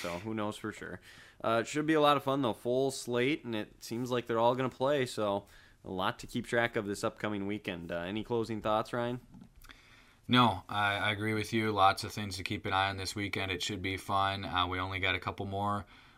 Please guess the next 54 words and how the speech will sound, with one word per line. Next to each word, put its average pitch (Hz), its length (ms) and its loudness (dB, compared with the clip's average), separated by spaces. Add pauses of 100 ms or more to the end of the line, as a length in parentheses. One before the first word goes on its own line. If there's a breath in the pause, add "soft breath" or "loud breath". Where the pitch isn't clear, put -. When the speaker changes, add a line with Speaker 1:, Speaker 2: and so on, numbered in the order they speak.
Speaker 2:
weekends 104 460 0
like 104 300 0
this 117 240 4
before 98 340 -2
we're 95 160 0
officially 104 400 0
at 95 100 -2
the 101 140 -2
end 101 140 -2
with 95 100 -4
the 95 80 -6
conference 95 460 -2
tournament. 98 420 -2
I 90 80 4
know 92 140 0
we're 92 100 -2
both 92 300 -2
looking 95 220 -6
forward 95 320 -2
to 98 180 -2
it, 92 120 -4
but 90 280 -2
plenty 104 260 -2
of 90 80 -2
telling 101 320 -4
results 95 460 0
to 92 100 -6
come 95 240 0
this 92 220 -4
weekend. 95 480 -2
So, 87 380 -2 (400 loud breath)
I 95 100 -2
mean, 95 160 2
if 92 100 -4
you 104 120 0
were 107 100 8
locked 104 320 6
in 101 100 -2
one 101 160 0
gym 101 180 -2
this 95 220 -6
weekend, 87 320 -4
where 92 120 -2
would 95 140 -4
you 92 80 -4
wanna 90 200 -2
be 87 100 -2
locked, 85 320 -4
Wyatt? 82 300 -8 (140)
One 98 160 -8
last 90 200 -4
question 85 320 -4
for 80 220 -8
you. 80 100 -8